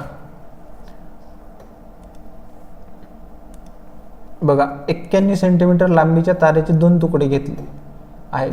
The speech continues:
जेणेकरून एका तुकड्याची लांबी दुसऱ्या तुकड्याच्या लांबीच्या तीन चतुर्थांश असेल, तर लहान तुकड्याची लांबी शोधा. बघा, एक्क्याण्णव सेंटीमीटरचे तार आहे,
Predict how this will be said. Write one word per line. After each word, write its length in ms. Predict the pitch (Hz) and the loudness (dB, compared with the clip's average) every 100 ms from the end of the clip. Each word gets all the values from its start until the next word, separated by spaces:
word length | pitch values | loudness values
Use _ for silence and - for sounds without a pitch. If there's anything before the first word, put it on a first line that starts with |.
| 147 | 2
जेणेकरून 560 | 147 165 180 175 185 180 | 4 6 6 4 4 4
एका 200 | 170 185 | 6 4
तुकड्याची 440 | 175 175 175 185 | 4 4 4 4
लांबी 300 | 180 180 185 | 2 4 4
दुसऱ्या 340 | 175 170 170 | 2 4 2
तुकड्याच्या 480 | 180 170 170 175 185 | 2 2 4 6 6
लांबीच्या 600 | 180 160 165 170 175 185 180 - | 4 4 4 4 4 2 2 2
तीन 160 | 208 | 2
चतुर्थांश 680 | 208 170 170 170 180 180 175 | 4 2 2 4 4 4 4
असेल, 360 | 175 170 131 135 | 4 4 0 0
तर 80 | 151 | 0
लहान 320 | 147 156 180 | 2 4 2
तुकड्याची 380 | 170 170 170 175 | 4 4 4 4
लांबी 240 | 151 151 | 0 -2
शोधा. 320 | 147 135 135 147 - - - - - - - - - - - - - - - - | -2 -4 -4 -10 -12 -12 -14 -16 -18 -18 -18 -16 -16 -14 -14 -14 -16 -18 -18 -6
बघा, 300 | 147 143 151 - - | 0 2 2 0 -4
एक्क्याण्णव 560 | 156 - - 175 180 180 | -4 -2 4 4 6 4
सेंटीमीटरचे 920 | 175 160 156 156 156 160 151 - 170 170 - - - - - - - - - | 4 2 4 2 2 2 0 0 -2 -2 -10 -16 -20 -18 -20 -18 -16 -16 2
तार 220 | 151 143 139 | 8 10 8
आहे, 240 | 139 147 | 6 0